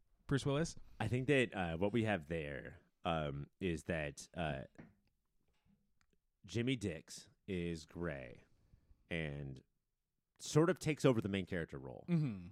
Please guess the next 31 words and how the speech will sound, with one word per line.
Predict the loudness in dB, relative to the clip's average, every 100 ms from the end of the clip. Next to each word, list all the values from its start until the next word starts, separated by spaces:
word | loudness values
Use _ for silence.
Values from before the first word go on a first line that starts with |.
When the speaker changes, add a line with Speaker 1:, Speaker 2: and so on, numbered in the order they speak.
| -6 0
Speaker 2:
And | 2 2
at |
that | 2 0
point, | 0 2 2
we | 0
realize | 2 2 2 0
that, | -2 -2
uh, | -2 -2 -2 -6 -2
Joseph | 0 0 0
Hallenbeck, | 0 0 -2 -4
Bruce | -4 -4
Willis, | -4 -4 -6 -6
is | -4 -4 -4
black | -4 -4 -6
and | -8
white. | -10 -12 -8 -2
And | -2 -2 -8 -12 -18 -20 -6 -4
it's | 6
sort | 8
of | 8
like | 6 6
watching | 4 4 -2 -4 -2
Wolverine | -2 -2 -2 -4 -4 -6
hang | -6 -6
out | -6 -4
with | -6 -6 _ _
Cyclops | -8 -4 -4 -2 -6 -6 -10 -8
or | -6 -4
something. | -8 -10 -10 -8
Or, | -4 -2 -2 -6 -16 -20 _ _ -20 _ _ _
uh, | -4 -4 -6 -10